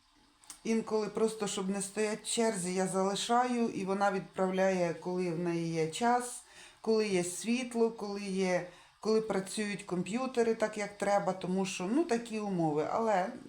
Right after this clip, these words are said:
ну, хочеться, звичайно, щоб люди розуміли, ну, не завжди так виходить, тому так.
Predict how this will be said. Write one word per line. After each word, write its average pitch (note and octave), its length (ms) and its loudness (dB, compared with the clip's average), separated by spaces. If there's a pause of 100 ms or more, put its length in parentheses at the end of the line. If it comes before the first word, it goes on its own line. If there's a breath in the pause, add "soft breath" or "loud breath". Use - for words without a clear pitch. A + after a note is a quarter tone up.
(100)
ну, D4 260 -6 (520)
хочеться, C4 500 -2
звичайно, F#3+ 540 -2
щоб F3 220 -8
люди F#3 260 -4
розуміли, G3+ 680 -2
ну, F3 60 -4
не F3+ 120 -4
завжди F3 420 -4
так F3 240 -8
виходить, F3+ 600 -4 (600 loud breath)
тому F#3 260 -2
так. C#3+ 540 -8